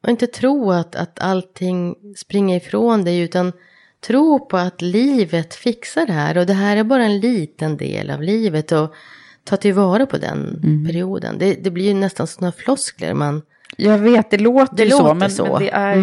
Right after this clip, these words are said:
Speaker 2: så
Speaker 1: Mm.
Speaker 2: sant. Och att livet tar, eller jobben,
Speaker 1: Mm.
Speaker 2: karriären, tar ju en väldigt stor del i
Speaker 1: Mm.
Speaker 2: våra liv. Under den där perioden när man egentligen skulle behöva ha
Speaker 1: Mm.
Speaker 2: fler dy-, timmar på dygnet,
Speaker 1: Mm.
Speaker 2: liksom, för att hinna med allting.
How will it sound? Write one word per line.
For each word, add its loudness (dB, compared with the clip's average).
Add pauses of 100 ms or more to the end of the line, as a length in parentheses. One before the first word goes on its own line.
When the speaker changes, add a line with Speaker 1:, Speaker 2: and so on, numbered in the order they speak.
Speaker 2:
så 0
Speaker 1:
Mm. 2
Speaker 2:
sant. 0
Och 0 (320)
att -4
livet 0
tar, -2
eller -2
jobben, -2 (260)
Speaker 1:
Mm. -2
Speaker 2:
karriären, 2
tar 2
ju 0
en -4
väldigt -4
stor -10 (140)
del -6
i -6
Speaker 1:
Mm. -6
Speaker 2:
våra -4 (100)
liv. -4
Under 0
den -2
där 0
perioden -2
när -6
man -4
egentligen -4
skulle -10
behöva -4
ha -4 (160)
Speaker 1:
Mm. -12 (280)
Speaker 2:
fler -2
dy-, -10
timmar -4
på -8
dygnet, -4
Speaker 1:
Mm. -6
Speaker 2:
liksom, -8
för -12
att -6
hinna -6
med -8
allting. -12